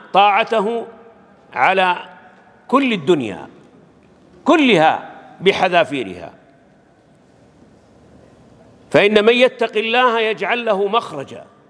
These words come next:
ويرزقه من حيث لا يحتسب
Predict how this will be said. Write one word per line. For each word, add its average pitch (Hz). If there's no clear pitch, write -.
ويرزقه 175
من 160
حيث 175
لا 165
يحتسب -